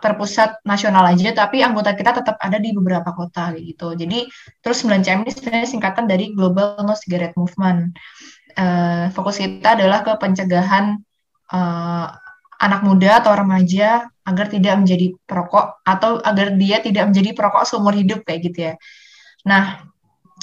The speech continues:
eh, jadi visi kita tuh pengen Indonesia tuh zero youth smoker. Jadi biar nggak ada anak muda lagi yang ngerokok kayak gitu. Kalau yang tua-tua emang udah sulit ya, tapi kita fokusin ke yang muda yang lebih, eh, bisa berubah kayak gitu. Terus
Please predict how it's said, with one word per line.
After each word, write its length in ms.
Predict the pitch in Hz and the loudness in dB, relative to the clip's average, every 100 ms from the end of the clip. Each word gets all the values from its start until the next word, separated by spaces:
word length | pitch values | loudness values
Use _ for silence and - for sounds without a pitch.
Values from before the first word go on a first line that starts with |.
| - - - | -20 -12 -4
eh, 260 | 202 196 185 | 0 2 4
jadi 240 | 196 254 | 2 2
visi 240 | 254 240 202 | -2 -2 -2
kita 240 | 202 202 | 0 2
tuh 160 | 254 254 | 2 0
pengen 240 | 208 196 | -2 0
Indonesia 480 | 202 190 190 202 196 | 2 4 2 0 -2
tuh 320 | 233 240 233 - | 2 2 2 -2
zero 800 | 202 196 190 196 202 208 196 - | -2 0 0 2 2 0 -2 -4
youth 240 | 202 202 | -2 -2
smoker. 640 | 202 202 190 185 190 185 - _ _ _ | -2 -2 -2 -2 -4 -6 -10 _ _ _
Jadi 240 | 190 226 | -4 -2
biar 240 | 240 240 220 | 2 2 4
nggak 240 | 190 190 | 4 4
ada 80 | 208 208 | 4 4
anak 140 | 208 | 0
muda 240 | 196 190 190 | -2 0 0
lagi 240 | 185 214 | 0 -2
yang 80 | 196 | -4
ngerokok 400 | 180 - - - | -6 -6 -6 -6
kayak 160 | 180 | -6
gitu. 160 | 175 185 | -6 -2
Kalau 160 | 185 196 | 2 2
yang 160 | 196 | 2
tua-tua 400 | 196 196 240 269 | 2 4 4 4
emang 160 | 226 202 | 4 0
udah 160 | 190 | 0
sulit 240 | 202 208 202 | -4 -8 -8
ya, 160 | 180 185 - | -8 -8 -8
tapi 160 | 190 196 | -8 -6
kita 320 | 202 220 220 220 | -2 -2 -2 -10
fokusin 400 | 202 196 196 202 | -8 -8 -8 -2
ke 240 | 220 226 - _ _ _ | -2 -2 -6 _ _ _
yang 240 | 208 208 | 0 2
muda 240 | 196 190 202 | 4 4 4
yang 240 | 196 185 | 2 2
lebih, 260 | 185 185 185 - - _ _ _ _ 185 | 2 0 -2 -6 -18 _ _ _ _ -4
eh, 120 | 180 | -2
bisa 400 | 180 - 170 - | -2 -4 -8 -6
berubah 320 | 180 170 165 185 | -6 -6 -6 -6
kayak 320 | 165 165 - | -8 -12 -14
gitu. 320 | 240 - - | -16 -18 -14
Terus 320 | - 247 - | -6 -4 -6